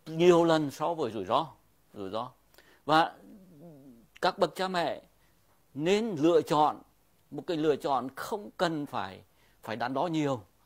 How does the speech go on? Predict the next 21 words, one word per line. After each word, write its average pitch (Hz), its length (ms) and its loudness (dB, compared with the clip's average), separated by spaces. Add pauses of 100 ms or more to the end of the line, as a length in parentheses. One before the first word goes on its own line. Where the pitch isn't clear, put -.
(160)
là 117 180 -4
tiêm 143 240 -8
chủng 104 160 -10 (100)
cho - 80 -20
các 90 160 -16
cháu. 95 220 -10 (520)
Bởi 123 160 0
vì 135 140 0
rằng 160 240 4 (380)
xét 196 340 -2
từ 196 100 4
góc 214 240 -2
độ 170 360 6 (400)
là 143 300 0
thương 214 220 6
con 202 280 6 (1000)
là 131 540 0 (760)
thì 180 160 -2
phải 123 220 0
bảo 110 160 2
vệ 127 220 -4